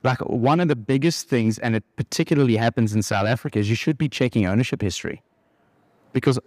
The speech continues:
often what happens here is you write off your car. I'm an insurance company. I pay you out for your vehicle. I take your vehicle. I don't scrap it. I don't mark it as a code three.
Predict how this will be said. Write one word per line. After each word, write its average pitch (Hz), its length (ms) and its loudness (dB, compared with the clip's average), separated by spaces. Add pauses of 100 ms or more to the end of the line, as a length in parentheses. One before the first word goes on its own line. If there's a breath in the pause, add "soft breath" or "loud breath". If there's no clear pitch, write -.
often 160 380 4
what 107 120 2
happens 98 380 -2
here - 260 -8 (640)
is 117 360 0 (260)
you 120 240 2
write 131 240 4
off 113 160 -2
your 101 100 0
car. 98 480 -2
I'm 113 180 2
an 113 60 2
insurance 120 460 0
company. 82 480 -6 (500)
I 117 120 0 (140)
pay 165 180 0
you 147 200 4
out 101 220 0
for - 100 -2
your 101 140 2
vehicle. 82 500 -4 (360)
I 127 100 2
take 160 340 0
your 180 100 4
vehicle. 107 300 0
I 110 80 0
don't 135 360 0
scrap - 460 -4
it. 95 60 -2
I 98 60 2
don't 131 180 2
mark 120 260 0
it 117 60 -2
as 104 100 -2
a 104 60 -4
code 101 300 -2
three. 131 400 -2